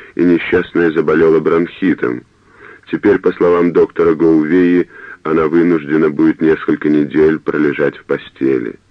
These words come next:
Либонинья, тот уже самолично заявился в Рикосу и весьма сожалел, что ему не удалось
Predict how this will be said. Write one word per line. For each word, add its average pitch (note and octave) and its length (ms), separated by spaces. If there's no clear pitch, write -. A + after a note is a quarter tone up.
Либонинья, G2+ 880
тот D#2+ 240
уже G#2 300
самолично F2 1000
заявился E2 800
в C2+ 140
Рикосу D2 800
и E2 80
весьма F2+ 540
сожалел, G2+ 500
что - 200
ему D#2 200
не D2 120
удалось D2 460